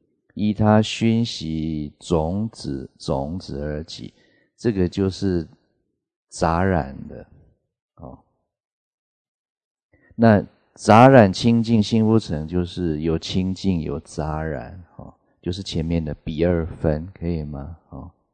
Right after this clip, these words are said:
作为众生与佛共同的依止性，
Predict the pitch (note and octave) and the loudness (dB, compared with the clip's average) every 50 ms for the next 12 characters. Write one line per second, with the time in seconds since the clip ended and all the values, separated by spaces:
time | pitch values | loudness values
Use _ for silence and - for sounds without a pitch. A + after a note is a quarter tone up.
0 | _ _ _ _ _ _ _ _ _ _ _ _ _ _ _ _ _ _ _ _ | _ _ _ _ _ _ _ _ _ _ _ _ _ _ _ _ _ _ _ _
1 | _ _ _ _ _ _ _ _ _ _ _ _ _ _ _ _ - - D3 C3+ | _ _ _ _ _ _ _ _ _ _ _ _ _ _ _ _ 4 8 8 8
2 | A2+ G#2 G2 F#2 F#2 F2+ - - B2 A#2+ G#2+ G2+ G2 - G#2 G2 G2+ G2 F2 D2+ | 10 8 6 6 4 2 0 2 2 4 4 2 0 0 0 0 0 0 -2 -4
3 | D2+ D2+ - D2+ D2+ D#2+ - - - A2 G2 F2 D#2+ D2+ D2 D2 D2+ D#2 - - | -4 -6 -8 -8 -10 -10 -10 -6 -4 -2 -2 -2 -4 -8 -12 -16 -18 -20 -20 -18
4 | - C#2+ C#2+ C#2 C#2+ D2 D2 D2 D#2 D2+ D2 D2 - E2+ E2+ E2+ E2 E2+ - _ | -14 -12 -12 -12 -12 -14 -14 -12 -10 -10 -10 -10 -10 -10 -8 -8 -8 -10 -10 _
5 | - - - B1+ A#1 - - - - - - - G2+ E2 D2 D#2 | -16 -16 -14 -14 -14 -12 -12 -10 -10 -8 -4 -2 -2 -2 -4 -6